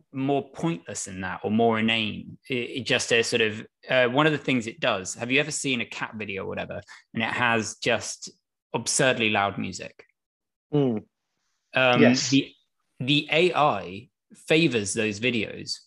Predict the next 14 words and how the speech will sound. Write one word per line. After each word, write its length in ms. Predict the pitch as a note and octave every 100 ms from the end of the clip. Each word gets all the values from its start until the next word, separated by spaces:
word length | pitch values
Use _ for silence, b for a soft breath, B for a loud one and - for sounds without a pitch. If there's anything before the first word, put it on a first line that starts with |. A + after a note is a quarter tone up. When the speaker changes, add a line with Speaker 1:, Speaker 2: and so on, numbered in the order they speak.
| -
Speaker 1:
because 540 | - C3 A#2+ G#2+ - -
you 240 | A#2+ C3+
are 60 | B2
more 240 | B2 C#3+
likely 300 | B2+ A#2 A2
to 120 | A2 -
comment, 480 | - A#2 G2+ G2+ - -
"Turn 220 | C3 A2+
the 60 |
music 300 | A2 A2+ G#2
down." 280 | - - - _ _ _ _ _ _ _
Speaker 2:
Mm-hmm. 160 | F#2+ G2+ - _ _ _ _ _ _ _ _
Speaker 1:
Uh, 400 | B2 A#2+ A#2 A#2
so 440 | A2+ - C3 B2